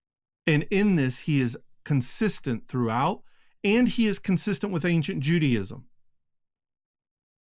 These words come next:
Even the most narrow-minded, bigoted Pharisee of the ancient world would not say that being a Jew makes you right with God. Rather, it's obedience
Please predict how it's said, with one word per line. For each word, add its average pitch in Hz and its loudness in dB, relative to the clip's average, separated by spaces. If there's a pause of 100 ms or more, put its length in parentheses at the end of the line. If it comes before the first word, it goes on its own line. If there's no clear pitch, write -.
(140)
Even 247 4
the 226 4
most 196 0
narrow-minded, 175 2
bigoted 170 0
Pharisee 165 -2
of 131 0
the 139 0
ancient 139 0
world 127 0
would 143 0
not 156 -2
say 123 -2 (320)
that 127 0
being 170 4
a 147 0
Jew 139 2
makes 131 0
you 131 0
right 120 -2
with 110 -8
God. 95 -4 (1800)
Rather, 151 0
it's 147 0 (120)
obedience 143 0